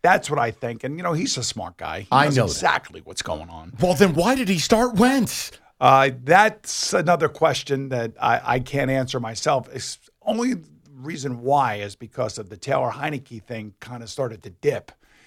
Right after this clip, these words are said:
Speaker 1: And the turnovers that Taylor was doing were really hurting the team. And I guess they wanted to see whether or not Carson could elevate the team so they knew who their quarterback would be next year, because he's not going to be there next year because
Speaker 2: Oof.
Speaker 1: he's got an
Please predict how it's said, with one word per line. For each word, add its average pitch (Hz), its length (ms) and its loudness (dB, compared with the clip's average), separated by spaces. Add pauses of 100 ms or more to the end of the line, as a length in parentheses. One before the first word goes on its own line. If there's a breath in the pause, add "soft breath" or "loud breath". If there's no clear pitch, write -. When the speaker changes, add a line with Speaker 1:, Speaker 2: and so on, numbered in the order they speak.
(240 soft breath)
Speaker 1:
And 123 140 -6
the 117 40 -10
turnovers 139 600 -2
that 113 220 -2
Taylor 143 360 2
was 113 220 -8
doing 113 540 -8 (280)
were 120 160 -10
really 147 440 -4
hurting 131 480 -4
the 107 80 -12
team. 92 420 -12 (320 soft breath)
And 123 140 -2
I 123 40 -2
guess 165 240 2
they 160 140 2
wanted 151 400 0
to 139 80 -2
see 139 240 -6
whether 131 300 2
or 135 40 0
not 127 280 -4
Carson 151 500 0
could 120 240 -12
elevate 165 440 0
the 147 60 -18
team 131 500 -6 (200 soft breath)
so 147 160 -2
they 131 180 0
knew 160 280 -4
who 143 140 -8
their 131 160 -6
quarterback 131 580 0
would 117 140 -6
be 123 140 -8
next 123 460 -6
year, 73 260 -14 (280 soft breath)
because 131 400 -4 (280)
he's 131 240 -4
not 160 200 2
going 156 220 0
to 135 100 -10
be 143 140 -2
there 139 200 0
next 139 300 -4
year 151 120 -2
because 101 220 0
Speaker 2:
Oof. - 60 -4
Speaker 1:
he's 127 140 -4
got 135 180 2
an 113 100 -6